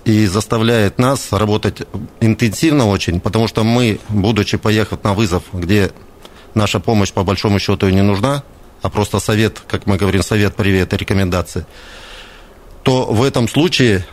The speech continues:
мы на этом вызове и не усп-, можем не успеть на экстренный вызов, потому что все бригады заняты.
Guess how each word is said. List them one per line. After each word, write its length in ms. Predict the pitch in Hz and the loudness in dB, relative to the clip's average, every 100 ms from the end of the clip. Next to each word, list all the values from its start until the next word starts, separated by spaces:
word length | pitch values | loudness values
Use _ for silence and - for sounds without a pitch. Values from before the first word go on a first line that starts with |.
| - | -14
мы 420 | - 110 127 156 143 - - - - - - - - - - - - - - - - - - - - - - - | -2 2 4 2 -2 -8 -20 -20 -20 -20 -20 -20 -20 -20 -20 -20 -20 -20 -20 -20 -18 -18 -18 -20 -20 -20 -20 -2
на 140 | 113 | 0
этом 220 | 127 127 120 | 2 2 0
вызове 460 | 156 139 104 92 - - - 131 | 2 2 2 0 -4 -18 -8 0
и 60 | |
не 100 | 113 | 2
усп-, 160 | 107 - | 2 -2
можем 420 | - 110 120 113 110 | 0 2 4 2 2
не 80 | |
успеть 500 | 110 - 139 139 - | 2 2 0 0 -2
на 220 | 110 107 113 | 0 0 0
экстренный 460 | 135 131 - 98 104 | 0 0 0 0 2
вызов, 200 | 131 117 | 2 0
потому 220 | - 95 | 0 0
что 180 | 98 - | 0 -2
все 260 | 92 120 104 | -2 0 0
бригады 440 | 87 98 110 92 | 0 0 0 0
заняты. 400 | 85 87 82 - | 0 -2 -4 -8